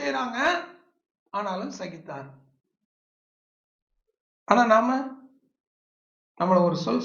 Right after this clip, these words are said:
சொல்லிடக்கூடாது, உடனே நமக்கு என்ன வந்துருது? கோபம் வருது. அந்த தாழ்மையின் சிந்தை. ஆண்டவர் எல்லாவற்றையும், அதுதான் அவர் சொல்றாரு,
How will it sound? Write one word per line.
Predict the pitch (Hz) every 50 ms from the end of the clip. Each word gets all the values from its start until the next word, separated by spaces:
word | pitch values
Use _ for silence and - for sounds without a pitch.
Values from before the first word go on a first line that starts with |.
| - 170
சொல்லிடக்கூடாது, | 175 170 160 156 151 143 139 135 120 - - - - - - - - _ _ _ _ _ _ _ _ _ _ _ _ _ _ _ _ _ _
உடனே | - 185 196 214 247
நமக்கு | 254 240 220 202 185 190
என்ன | 190 190 190 190
வந்துருது? | 170 160 147 135 131 123 - - - _ _ _ _ _ _ _ _ _ _ - - - - - - - - - - -
கோபம் | - - 165 151 143 127 127 -
வருது. | - - - - - - _ _ _ _ _ _ _ _ _ _ _ _ _ _ _ _ _
அந்த | - - 170 156 151 160 185 190
தாழ்மையின் | 196 202 202 202 196 196 190 190 190
சிந்தை. | 190 - 151 147 143 135 135 123 123 - - _ _ _ _ _ _ _ _ _ _ _ _
ஆண்டவர் | - - 190 233 247 240 233 220 202
எல்லாவற்றையும், | 196 190 196 285 302 311 311 311 311 311 311 277 - - 247 - 196 190 - - - -
அதுதான் | - 202 220 240 302 320
அவர் | 277 262 - -
சொல்றாரு, | 262 254 247 214 196 202 226 269 277 277 -